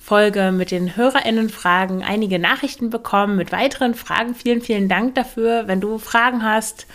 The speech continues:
dann nutze das gerne. Das Formular findest du in den Shownotes verlinkt. Da kommst du direkt auf so ein Formular, kannst du das einfach ganz schnell, ähm, ausfüllen. Das dauert nicht lang.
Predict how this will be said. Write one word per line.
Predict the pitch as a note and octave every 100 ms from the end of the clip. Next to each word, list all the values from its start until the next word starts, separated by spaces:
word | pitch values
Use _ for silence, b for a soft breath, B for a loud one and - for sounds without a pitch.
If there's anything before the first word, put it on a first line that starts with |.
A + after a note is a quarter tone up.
| B B B
dann | - F#3+
nutze | B3 C#4 D4
das | A#3 A3+
gerne. | G3+ F#3 G#3 G3
Das | F#3+
Formular | - F#3 F3 F3 F#3 A3
findest | G#3+ G3 F#3+
du |
in | -
den | F#3
Shownotes | F3+ B3 D4+ C4 B3
verlinkt. | - F#3+ G3 G#3 G3+
Da | F#3+
kommst | F#3 F3+
du | F3+
direkt | F3+ F3+ F3
auf |
so | -
ein | F3
Formular, | E3+ F3 F3 F#3
kannst | G3 F#3 F3
du |
das | - -
einfach | F3 F3 E3 - B B B B B
ganz | G3+ F#3+
schnell, | G3+ F3+ E3+ -
ähm, | F3 E3 E3 -
ausfüllen. | A#3 C#4+ - - A3+ A3+
Das | G3
dauert | G3 G3 G3
nicht | F#3+ -
lang. | F3+ F3 F#3+